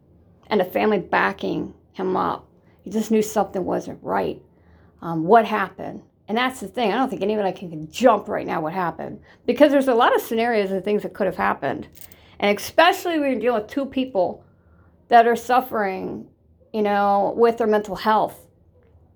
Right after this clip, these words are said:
And the combative and the arguments and the tension and, and the stress, especially being out in the elements and being together twenty-four hours, seven days a week. And then the responsibility, the pressure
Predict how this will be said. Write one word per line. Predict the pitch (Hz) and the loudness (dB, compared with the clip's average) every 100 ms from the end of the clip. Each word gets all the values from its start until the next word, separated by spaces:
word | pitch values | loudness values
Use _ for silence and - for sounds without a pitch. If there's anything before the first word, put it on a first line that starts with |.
| _ _ _ _ _ - _ - _ _ - - | _ _ _ _ _ -20 _ -20 _ _ -20 -2
And | 226 220 | 2 2
the | 220 | 0
combative | - 214 196 208 214 | -2 2 6 6 4
and | 196 | 0
the | 170 | -2
arguments | - 202 202 196 190 | 0 0 0 -4 -4
and | 196 | -4
the | 180 | -4
tension | - 208 196 196 190 | -4 -6 -4 -6 -4
and, | 180 | -4
and | - 196 | -4 -4
the | |
stress, | 175 - - - 196 214 - - - - _ _ _ _ _ | -6 -10 -14 -2 2 4 2 -2 -12 -18 _ _ _ _ _
especially | - - 247 247 233 | -14 -4 0 0 2
being | 208 190 208 | 0 2 0
out | 190 180 | 2 0
in | |
the | 170 | 0
elements | 185 233 160 - - - - _ _ _ _ _ _ _ _ - | 0 0 -2 -6 -10 -16 -18 _ _ _ _ _ _ _ _ 0
and | 226 175 | 0 2
being | 233 240 226 | 0 2 2
together | 220 185 190 202 | 0 0 2 2
twenty-four | 175 - 220 214 208 | 0 -2 -2 -2 0
hours, | 208 180 175 | 2 2 0
seven | 214 190 | -2 0
days | 175 | 0
a | 165 | -2
week. | 151 190 147 - - _ _ _ _ _ _ | -2 -2 -2 -8 -18 _ _ _ _ _ _
And | 226 233 | 0 2
then | 254 | 2
the | 240 | 2
responsibility, | 226 - 233 233 226 180 196 220 226 202 190 | 0 0 0 0 -2 -4 0 2 2 2 0
the | 165 | -2
pressure | - 233 220 - 208 175 | -2 0 0 -2 -2 0